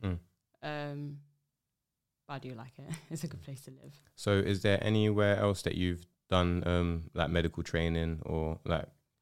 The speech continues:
Speaker 1: where, where is the other places?
Speaker 2: Yeah, so in, um, again, with Cardiff University, um, in your fourth year or, um, in your third year, you get sent up to North Wales for a placement block, and then in fourth year, you get sent any-,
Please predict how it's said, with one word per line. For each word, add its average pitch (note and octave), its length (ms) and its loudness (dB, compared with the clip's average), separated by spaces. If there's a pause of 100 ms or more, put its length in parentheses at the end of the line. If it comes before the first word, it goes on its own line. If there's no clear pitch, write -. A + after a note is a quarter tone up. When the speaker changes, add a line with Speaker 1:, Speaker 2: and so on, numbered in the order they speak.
(180)
Speaker 1:
where, F2 200 -2
where G2 240 4
is F#2 80 -2
the - 120 -4
other F2+ 160 0
places? E2+ 640 -6
Speaker 2:
Yeah, G3 300 -2
so F#3+ 260 -2
in, G#3+ 200 -2
um, F#3+ 460 0
again, F3 200 -4
with F3 100 -4
Cardiff F3+ 260 -2
University, D3+ 880 -4
um, C#3 460 -4 (520)
in D#3 140 -4
your D3 220 -4
fourth D3 480 -12
year C#3 240 -10
or, C3+ 380 -12 (520)
um, C#3 240 -10
in F3+ 100 -2
your F#3+ 80 2
third F3+ 300 2
year, E3 100 0
you D#3+ 140 -2
get D3+ 120 -2
sent D#3+ 180 -4
up D3 120 -6
to - 100 -6
North D#3 240 -2
Wales C#3+ 640 -4 (100)
for D3+ 100 -6
a C#3+ 60 -6
placement C#3 520 -10
block, C3+ 220 -8
and C#3 80 -8
then C#3 140 -6
in C#3 60 -6
fourth C#3+ 240 -8
year, C3+ 120 -8
you C#3 100 -8
get A#2 80 -10
sent A#2+ 160 -12
any-, C3 160 -12